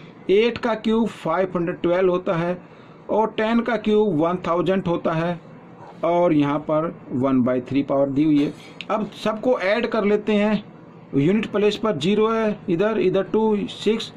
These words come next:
तो एट आ गया। टेन प्लेस पर वन और वन टू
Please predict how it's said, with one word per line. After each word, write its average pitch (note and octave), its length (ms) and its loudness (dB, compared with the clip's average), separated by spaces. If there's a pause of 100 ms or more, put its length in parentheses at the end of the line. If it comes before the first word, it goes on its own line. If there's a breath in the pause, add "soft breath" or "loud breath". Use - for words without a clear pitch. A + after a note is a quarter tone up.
(120)
तो D#3 160 -2
एट G#3 260 4
आ G#3 120 0
गया। G#3+ 220 0 (840 loud breath)
टेन G#3+ 220 2
प्लेस G#3+ 320 0
पर A3+ 300 0 (200)
वन G#3 380 2 (380)
और F3+ 200 2
वन G3 260 2 (180)
टू G#3+ 300 4